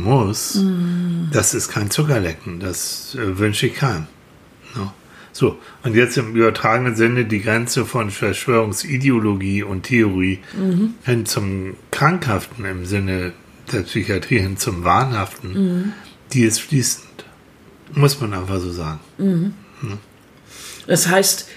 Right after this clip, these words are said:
Speaker 2: man könnte eigentlich vermuten, dass auch zwischen diesen Verschwörungstheoretikern auch der ein oder andere doch vielleicht ausgelöst durch die Angst vor der, vor der Situation, vor covid oder persönlichen
Speaker 1: Ja.
Speaker 2: Problemen,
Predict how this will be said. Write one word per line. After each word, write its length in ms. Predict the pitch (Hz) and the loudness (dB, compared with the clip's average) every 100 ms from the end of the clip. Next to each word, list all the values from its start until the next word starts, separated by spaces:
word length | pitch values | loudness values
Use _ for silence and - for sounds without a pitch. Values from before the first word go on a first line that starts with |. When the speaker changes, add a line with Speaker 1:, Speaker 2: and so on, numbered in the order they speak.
| - - | -20 -4
Speaker 2:
man 160 | 180 170 | 0 2
könnte 400 | 170 170 208 - | 4 4 4 4
eigentlich 340 | 165 170 - | 2 0 -2
vermuten, 440 | - 170 190 220 156 | 2 4 4 4 2
dass 240 | 139 - | 0 0
auch 120 | - - | -2 -2
zwischen 360 | - 170 175 | -4 -2 -2
diesen 240 | 160 165 160 | -2 -2 -2
Verschwörungstheoretikern 1300 | 147 - 196 196 175 160 - 165 160 170 170 - 170 - - - - | -4 0 4 4 2 -2 0 0 2 0 -2 -4 -4 -8 -16 -10 -6
auch 100 | 151 | 0
der 200 | 180 - | 0 2
ein 260 | 156 185 | 2 4
oder 260 | 175 170 160 | 2 2 0
andere 340 | 156 180 185 180 | -2 0 0 0
doch 300 | 185 170 - - - - | 0 -2 -8 -20 -20 -14
vielleicht 680 | - 196 185 185 240 - - | 0 4 4 4 2 0 0
ausgelöst 680 | 160 196 - 208 185 185 - - | 2 2 2 2 2 0 -2 -8
durch 180 | 165 | -10
die 140 | - 165 | -6 -4
Angst 440 | 143 208 208 - | 0 0 -2 -4
vor 140 | - 196 | -4 0
der, 300 | 190 185 170 | 2 0 -2
vor 220 | - 185 | -4 -2
der 160 | 185 | -2
Situation, 800 | 180 185 180 185 185 175 190 190 | -2 -4 -2 -4 -4 -2 -2 -4
vor 260 | - 175 175 - - - - | -4 -4 -4 -8 -20 -18 2
covid 480 | 202 185 185 185 | 4 6 2 -2
oder 180 | 175 156 | -2 -2
persönlichen 800 | 147 170 165 185 196 175 185 180 | 0 0 4 4 2 0 -4 -6
Speaker 1:
Ja. 60 | 175 | -2
Speaker 2:
Problemen, 500 | 127 120 170 175 | 2 4 4 2